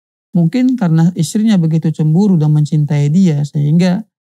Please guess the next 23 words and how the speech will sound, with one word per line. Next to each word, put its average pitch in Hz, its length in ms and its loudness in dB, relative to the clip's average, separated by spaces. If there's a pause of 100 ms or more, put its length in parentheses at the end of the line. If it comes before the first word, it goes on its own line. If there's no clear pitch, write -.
(200)
begitu 175 320 0
banyak 208 480 0
ya 165 240 0
suuzon 170 560 0
atau 151 320 -2
sangkaan 170 480 -2
dan 156 160 0
dugaan 156 400 -2
yang 160 240 2
dia 165 160 0
lemparkan 180 480 0
kepada 196 320 0
suaminya. 196 480 2 (560)
Dan 196 240 2
suami 226 480 2
apabila 175 400 0
tak 220 160 -4
melakukannya, 185 960 0
ya 175 240 -4 (160)
untuk 294 240 -2
apa - 160 -8
dia 175 160 2
marah? 156 320 -4